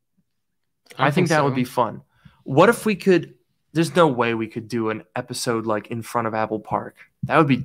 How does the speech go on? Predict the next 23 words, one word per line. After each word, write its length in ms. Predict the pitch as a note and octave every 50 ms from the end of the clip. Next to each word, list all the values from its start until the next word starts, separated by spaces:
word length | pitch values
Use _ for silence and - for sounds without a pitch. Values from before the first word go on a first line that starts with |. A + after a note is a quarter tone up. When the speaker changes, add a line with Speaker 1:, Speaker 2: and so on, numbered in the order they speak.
| - -
Speaker 2:
too 340 | - - - C3+ A#2+ A2 G#2 - -
funny. 400 | - - G#2 G#2 G2+ G2 A2+ - _ _ _ _ _ _ _ _ _ _ _ _ _ _ _ -
Speaker 1:
I 80 | B2
mean, 200 | B2+ C3 C3 B2+
if 180 | B2+ B2 - C#3
you 120 | C#3 C3+
could 260 | B2+ - D3+ B2+ A#2 -
str-, 360 | - - - - - C#3 C3
if 120 | C3 C3+
you 140 | C#3+ D3+ E3
can 160 | F3+ F3+ D#3+ D3+
stream 460 | C#3+ - - - D3+ E3+ F3+ E3 C#3
it. 300 | B2+ B2+ A#2+ - - _ _ - - _ _ _ _ _ _ _ _ _ _ _ _ _ _ _ _ _ _ _ _ _ _ _ _
Speaker 2:
We 160 | - D3+ D#3+
might 200 | D#3+ E3+ F3+ F#3
even, 260 | G3 F#3 E3+ D3+ C#3
we 100 | D3+ D#3
would 160 | D#3+ E3 E3+ D3
maybe 340 | C#3 C#3 D3 D3+ D3 D#3+
have 160 | C#3+ C3+ C#3 -
to 100 | C3 A#2+
pre-record 800 | - - - D3 C3+ C3 B2+ A#2+ A#2+ - - B2+ B2 A#2+ A2+ G2+
that. 320 | G#2+ G#2 G#2 G#2 G#2